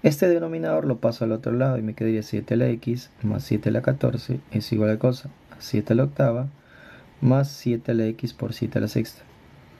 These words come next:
Estratégicamente, este siete a la octava lo paso al otro lado, ¿no? Y nos estaría quedando de la siguiente manera, y este pasa al otro lado. ¿Listo? Ahí está. Ya, pues podemos factorizar tanto, eh,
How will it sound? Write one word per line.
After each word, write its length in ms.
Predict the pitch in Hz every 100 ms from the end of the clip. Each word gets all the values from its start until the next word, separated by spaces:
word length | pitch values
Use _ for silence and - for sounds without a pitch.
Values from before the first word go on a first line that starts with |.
| - - - - - -
Estratégicamente, 1000 | 110 - 110 120 127 131 147 131 131 135
este 200 | - 110
siete 240 | 113 -
a 40 |
la 100 | 113
octava 380 | 113 - 135 117
lo 100 | 113
paso 260 | - 113 110
al 60 |
otro 220 | 107 123 147
lado, 320 | 143 123 135 - _ _ _ - - - - -
¿no? 180 | 113 -
Y 60 | 120
nos 180 | 113 113
estaría 320 | - 110 113
quedando 340 | 113 110 110
de 60 | 107
la 80 | 107
siguiente 440 | - 104 107 113
manera, 360 | 113 131 131 - -
y 60 |
este 200 | 110 -
pasa 240 | 120 110 113
al 80 | 107
otro 220 | - 110
lado. 180 | 107 127 - - - - - - - - - -
¿Listo? 420 | 107 - 143 214 _ -
Ahí 240 | 104 101
está. 340 | 101 - 110 107 - - - - - - - - - - - -
Ya, 160 | 147 151
pues 180 | 123
podemos 400 | 117 123 131 139
factorizar 600 | 143 143 127 117 117 131
tanto, 500 | 127 127 127 131 127 -
eh, 360 | 117 110 113